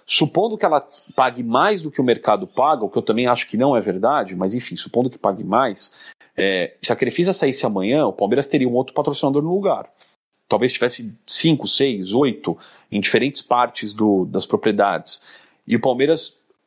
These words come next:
o impacto financeiro não seria nem na ordem de quinze, dezesseis por cento, seria na ordem talvez de três, quatro por cento do nosso faturamento anual.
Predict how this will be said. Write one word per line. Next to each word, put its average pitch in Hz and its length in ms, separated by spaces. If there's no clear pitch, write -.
o 139 140
impacto 170 500
financeiro 147 640
não 139 140
seria 180 260
nem 165 200
na 226 120
ordem 190 240
de 185 120
quinze, 165 320
dezesseis 160 320
por - 180
cento, 156 300
seria 110 180
na 123 80
ordem 135 220
talvez 123 300
de 120 80
três, 139 340
quatro - 320
por 131 120
cento 139 320
do 127 120
nosso 135 200
faturamento 147 540
anual. 151 460